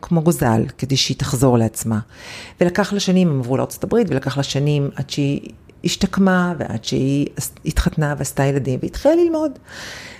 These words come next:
והייתה, אני חושבת, בת שלושים ושמונה, ואחד המרצים באוניברסיטה, אני חושבת שהיא למדה עבודה סוציאלית, לא, לא נעולה על זה, אבל היא למדה משהו שהיא לא כל כך, אה,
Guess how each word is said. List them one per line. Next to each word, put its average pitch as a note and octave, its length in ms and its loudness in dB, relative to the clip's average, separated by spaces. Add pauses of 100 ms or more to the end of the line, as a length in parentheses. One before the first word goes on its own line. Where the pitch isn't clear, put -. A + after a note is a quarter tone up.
והייתה, B2 680 0 (140)
אני C#3+ 100 -2
חושבת, - 180 -2
בת G#3+ 100 -8
שלושים F#3+ 360 0
ושמונה, B2+ 480 2 (120)
ואחד B2 920 -2
המרצים C4 400 0
באוניברסיטה, E3+ 600 2
אני C3 100 0
חושבת G#3+ 160 -4
שהיא G3+ 140 -2
למדה D3+ 240 0 (240)
עבודה C#3 240 0
סוציאלית, C#3 540 -2
לא, F3+ 60 4 (120)
לא G3+ 120 2
נעולה F#3+ 400 6
על A3+ 80 0
זה, G#3+ 60 0
אבל G#3+ 100 0
היא A3+ 80 2
למדה B3+ 280 0
משהו D#4 220 -4
שהיא A#3 160 -4
לא A#3 100 0
כל A#3+ 160 2
כך, - 220 -12 (600)
אה, F#3 100 4